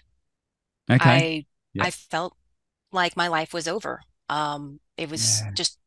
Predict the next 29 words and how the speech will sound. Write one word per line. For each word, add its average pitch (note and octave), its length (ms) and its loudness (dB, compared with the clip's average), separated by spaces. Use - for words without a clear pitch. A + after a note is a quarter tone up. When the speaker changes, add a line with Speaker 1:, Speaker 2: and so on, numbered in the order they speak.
Speaker 2:
plod E3+ 340 2
through F#3+ 240 2
each - 360 0
day. D#3+ 380 0
Um, D3+ 500 0
I F3 80 -6
mean, E3 320 -4
it - 220 -10
came A#3+ 260 0
down F#3+ 280 2
to F#3+ 200 -2
some G3+ 260 -2
days, F3+ 640 2
you E3 100 -10
know, D3+ 400 -6
I've E3+ 100 -2
gotta G3+ 180 2
get G3+ 140 2
out G#3 100 4
of F#3+ 80 -6
bed D3 260 -4
and D#3+ 180 -2
make E3 160 2
it G3 80 0
at G3+ 80 -4
least F3 240 -2
to F#3 60 -4
the - 80 -8
couch. - 500 -4